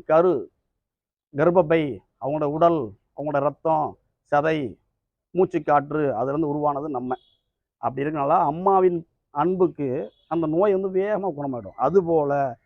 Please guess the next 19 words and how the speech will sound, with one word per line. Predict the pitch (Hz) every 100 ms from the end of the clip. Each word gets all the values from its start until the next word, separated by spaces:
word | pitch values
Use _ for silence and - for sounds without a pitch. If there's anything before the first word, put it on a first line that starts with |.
| _ _
இந்த | 147 175 208 196
இடத்துல | 175 156 156 151 139 117
தன்னுடைய | 151 185 208 208 175
பையன் | 175 180 175 143 160
கடன் | 208 226 202
தன்மையில | 185 180 165
சிக்கிட்டானே, | 202 202 190 185 180 156
சிக்கிட்டானே, | 175 185 180 180 180
இவன் | 165 156
தப்பிக்க | 170 175 180
மாட்டானா | 175 170 175 180 165
அப்படின்னு | - 170 170 -
செய்து | 151 147 147 160 113 _ _ _ _ -
அவங்க | 120 135 135 139
ஏகுகின்ற | 170 165 165 147 143
ஏக்கத்திற்கு | 160 156 135 123 131 139 117 92 _ -
விடுவு | 165 175 147
காலம் | 151 131
உண்டு. | 131 131